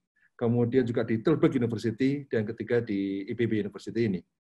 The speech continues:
Dan saya kira dengan adanya, eh, apa, lab ini, The Feds Lab fem I P B ini, akan bisa mengembangkan pengetahuan di bidang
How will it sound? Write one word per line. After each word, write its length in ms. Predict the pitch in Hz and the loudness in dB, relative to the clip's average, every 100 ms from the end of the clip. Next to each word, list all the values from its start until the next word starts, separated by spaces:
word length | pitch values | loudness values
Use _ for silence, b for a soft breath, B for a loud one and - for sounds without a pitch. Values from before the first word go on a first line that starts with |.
| _ _ _ _ | _ _ _ _
Dan 220 | 120 107 | -2 0
saya 160 | 104 110 | 0 0
kira 420 | 113 135 131 - - | 2 2 2 0 -2
dengan 240 | 113 110 | 0 0
adanya, 560 | 110 110 107 107 101 101 - - - | 0 0 0 0 -2 -4 -8 -12 -6
eh, 720 | 104 101 98 95 92 92 92 92 - | -4 -2 -2 -2 -4 -6 -6 -8 -10
apa, 240 | 101 127 | -6 -4
lab 220 | 117 113 | -2 0
ini, 260 | 127 110 175 208 _ _ _ _ _ | 2 2 0 -4 _ _ _ _ _
The 160 | 113 113 | -6 -2
Feds 260 | 135 - 120 | -2 -2 0
Lab 180 | 123 123 - - | 0 0 -10 -4
fem 160 | 127 110 | -2 -2
I 80 | 113 | -2
P 140 | 113 | -2
B 240 | 104 101 | -2 -2
ini, 240 | 101 143 185 - _ _ - | -2 -2 -4 -8 _ _ -8
akan 320 | 120 135 123 | -2 0 2
bisa 400 | 117 113 147 147 | 0 2 2 2
mengembangkan 560 | 139 139 131 117 117 | 2 2 2 2 2
pengetahuan 560 | 127 127 120 120 120 120 | 0 -4 -4 -2 0 0
di 80 | 117 | 0
bidang 320 | 117 117 110 | 0 0 -2